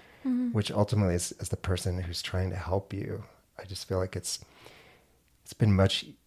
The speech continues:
Speaker 2: it's just been much easier to help you knowing and, and really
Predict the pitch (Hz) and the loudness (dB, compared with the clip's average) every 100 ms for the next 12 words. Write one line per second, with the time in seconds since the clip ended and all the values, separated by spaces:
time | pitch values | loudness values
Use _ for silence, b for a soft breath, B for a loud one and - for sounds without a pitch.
0 | _ _ _ _ - - - 208 170 113 | _ _ _ _ -10 -6 0 6 8 8
1 | 113 - - 120 127 120 107 98 101 104 | 6 2 -4 2 4 4 2 4 2 2
2 | 104 104 92 92 92 98 92 95 113 101 | 2 2 4 6 8 8 6 2 0 0
3 | 107 113 90 | 4 6 6